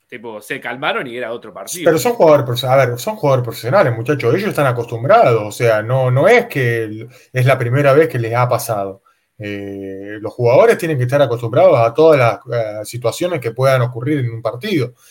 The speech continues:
Speaker 2: y esta era una, y me imagino que ellos también, eh, lo, lo vieron como normal, no creo que,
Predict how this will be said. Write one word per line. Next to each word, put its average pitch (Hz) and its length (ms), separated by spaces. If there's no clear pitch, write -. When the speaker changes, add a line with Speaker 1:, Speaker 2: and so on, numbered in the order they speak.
Speaker 2:
y 110 260
esta 165 240
era 135 160
una, 220 400
y 104 480
me 104 120
imagino 170 380
que 139 100
ellos 143 180
también, 131 400
eh, 95 840
lo, 117 220
lo 113 200
vieron 143 280
como 110 180
normal, 117 480
no 113 140
creo 143 320
que, 104 240